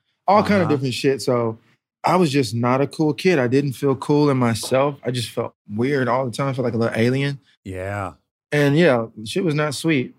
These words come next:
Speaker 1: But I tutored a cheerleader, and she, and she told me, like, "I think if you dress better, I think girls would like you. You're a nice guy, but you look like shit. Like, you gotta, you gotta change this." So that's what it was for me. I was like, "Man, I'll do anything." Like, and fashion was, like, the only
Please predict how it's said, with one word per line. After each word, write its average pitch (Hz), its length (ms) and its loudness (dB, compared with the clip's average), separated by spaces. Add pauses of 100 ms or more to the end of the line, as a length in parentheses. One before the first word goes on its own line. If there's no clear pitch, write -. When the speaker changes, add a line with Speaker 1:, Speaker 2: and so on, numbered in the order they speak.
(100)
Speaker 1:
But 117 140 0
I 131 120 0
tutored 175 340 2
a 139 80 2
cheerleader, 123 520 0
and 107 120 0
she, 151 140 -2
and 117 220 0
she 175 240 2
told 170 300 2
me, 123 100 0
like, 113 340 -2 (360)
"I 131 80 0
think 156 220 0
if 131 80 0
you 131 100 2
dress 123 320 0
better, 110 380 -6 (420)
I 117 60 -6
think 127 240 -4
girls 123 240 2
would 110 100 0
like 131 280 0
you. 101 200 -8
You're 120 180 2
a 117 40 2
nice 120 280 0
guy, 123 280 2
but 107 220 -4
you 123 160 0
look 117 200 0
like 107 220 -6
shit. - 440 -4 (120)
Like, 110 140 -14
you 127 80 -4
gotta, 107 180 2 (240)
you - 60 -20
gotta - 180 -12
change 147 380 -2
this." 110 260 -8 (880)
So 135 120 -2
that's 196 240 4
what 170 160 4
it 147 80 2
was 139 220 2
for 135 80 -4
me. 147 220 2
I 135 40 2
was 139 160 0
like, 123 240 2
"Man, 131 440 -2
I'll 175 140 2
do 131 180 0
anything." 139 480 0
Like, 117 220 -4 (160)
and 123 240 0
fashion 147 400 2
was, 123 120 0
like, 123 140 4
the 127 80 -6
only 131 220 0